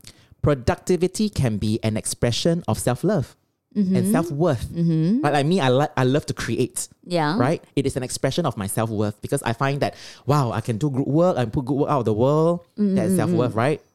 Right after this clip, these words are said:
Speaker 1: But, okay, but, uh, if your value is dependent on this productivity, be careful.
Speaker 2: Yeah.
Speaker 1: Because you may not be able to feel value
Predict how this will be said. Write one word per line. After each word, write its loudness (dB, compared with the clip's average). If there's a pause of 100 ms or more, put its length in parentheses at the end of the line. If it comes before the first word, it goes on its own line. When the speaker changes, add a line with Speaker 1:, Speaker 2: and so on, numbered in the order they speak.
(800)
Speaker 1:
But, 0 (460)
okay, 2 (140)
but, 0
uh, 2 (460)
if 2
your 4
value 2
is -2
dependent -2 (120)
on 0
this 0
productivity, -6 (580)
be -6
careful. -2 (400)
Speaker 2:
Yeah. -8 (460)
Speaker 1:
Because 0
you 4
may 0
not 0
be 0
able 0
to -2
feel 0
value 0